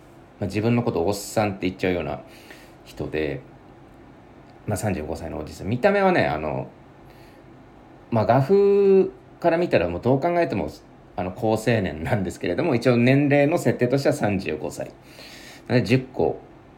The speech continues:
離れてる。で、まあ、その岡村さん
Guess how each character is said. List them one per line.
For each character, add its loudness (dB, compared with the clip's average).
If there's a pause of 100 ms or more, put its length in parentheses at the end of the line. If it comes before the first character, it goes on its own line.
(180)
離 -2
れ -2
て -12
る。 -14 (1300)
で、 2 (1120)
ま 4
あ、 4
そ 2
の 4
岡 2
村 6
さ 0
ん -2